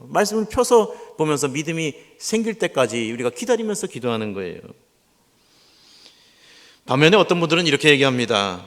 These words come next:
"나는 이미 이런 상황 다 겪어봤어. 인생의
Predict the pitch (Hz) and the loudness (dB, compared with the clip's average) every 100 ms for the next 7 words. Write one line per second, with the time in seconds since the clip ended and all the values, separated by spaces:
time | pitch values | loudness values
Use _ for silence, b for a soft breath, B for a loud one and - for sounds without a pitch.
0 | - - - - 107 185 156 175 151 131 | -20 -14 -12 -10 -10 -8 -8 -8 -6 -4
1 | 127 127 120 120 - - - 104 101 87 | -4 -4 -6 -8 -12 -14 -14 -12 -10 -8
2 | - - 85 98 - 101 104 98 98 92 | -10 -12 -16 -18 -18 -12 -10 -8 -8 -8
3 | 87 90 | -10 -14